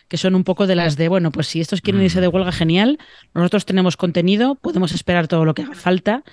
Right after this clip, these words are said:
Speaker 1: y que las cadenas en abierto son las que están empezando a ponerse nerviosas,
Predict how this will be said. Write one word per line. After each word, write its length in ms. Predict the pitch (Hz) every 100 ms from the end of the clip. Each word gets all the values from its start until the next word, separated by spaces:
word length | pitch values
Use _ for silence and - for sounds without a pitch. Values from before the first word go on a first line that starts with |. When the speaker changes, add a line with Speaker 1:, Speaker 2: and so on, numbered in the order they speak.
| - - _ -
Speaker 1:
y 100 | 185
que 120 | 185
las 200 | 170 -
cadenas 720 | - 170 185 202 202 208 -
en 120 | - 190
abierto 460 | 180 190 202 220
son 140 | 202 185
las 120 | -
que 80 | 175
están 200 | 185 185
empezando 400 | 185 180 185 185
a 40 |
ponerse 400 | 175 165 - 180
nerviosas, 680 | 165 151 160 160 170 202